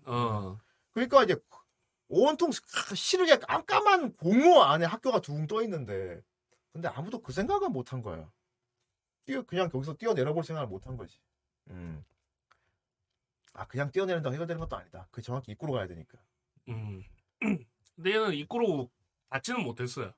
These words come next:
Speaker 2: 음.
Speaker 1: 떨어졌는데.
Speaker 2: 음. 아무튼 얘는 이렇게 손
Speaker 1: 어.
Speaker 2: 뻗으면서 떨어졌잖아. 근데 재밌는 게 얘가 그 검은 어둠 속에서 확 떨어지는 순간 배경이 싹 바뀌어버렸어. 우!
Speaker 1: 하면서.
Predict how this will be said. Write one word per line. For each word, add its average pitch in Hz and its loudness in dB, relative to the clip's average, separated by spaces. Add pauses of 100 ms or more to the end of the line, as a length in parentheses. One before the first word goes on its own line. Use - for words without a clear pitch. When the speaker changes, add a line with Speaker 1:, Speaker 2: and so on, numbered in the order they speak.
Speaker 2:
음. 82 -10 (460)
Speaker 1:
떨어졌는데. 120 -6
Speaker 2:
음. 123 -20 (840)
아무튼 202 2
얘는 160 2
이렇게 127 -2
손 123 2
Speaker 1:
어. - 0
Speaker 2:
뻗으면서 208 4
떨어졌잖아. 139 0 (380)
근데 156 -4
재밌는 139 -4
게 113 -4
얘가 147 4
그 139 -6
검은 160 0
어둠 131 -2
속에서 139 -8
확 - -20
떨어지는 220 6
순간 180 0 (1900)
배경이 135 -4
싹 202 -8
바뀌어버렸어. 107 -12 (880)
우! 170 2
Speaker 1:
하면서. 104 -6